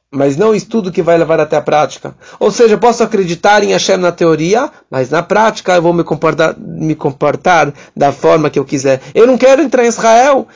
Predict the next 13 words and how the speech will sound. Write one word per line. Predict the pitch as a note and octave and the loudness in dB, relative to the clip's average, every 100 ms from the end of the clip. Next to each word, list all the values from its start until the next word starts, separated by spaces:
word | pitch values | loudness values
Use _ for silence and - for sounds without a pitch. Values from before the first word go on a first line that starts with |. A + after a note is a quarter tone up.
| - | -2
eu | A3+ | 2
não | C#4+ | 2
consigo | B3+ C#4 - D4 D4 A#3 | 0 -2 0 -2 0 0
praticar, | A#3 - G3 G#3+ G3+ F#3+ | 0 0 -2 0 2 2
eu | G3 | 2
não | B3 | 2
acho | C4 D#4+ A#3+ | 0 -2 -4
que | B3 | -6
eu | |
preciso | - B3 | -4 -6
praticar | - A3 G#3+ - - A3+ G#3 | -2 -2 -2 -8 0 2 2
a | |
teoria | G3 G#3 F#3+ F3 A3+ G3 E3+ | 0 2 2 2 2 2 2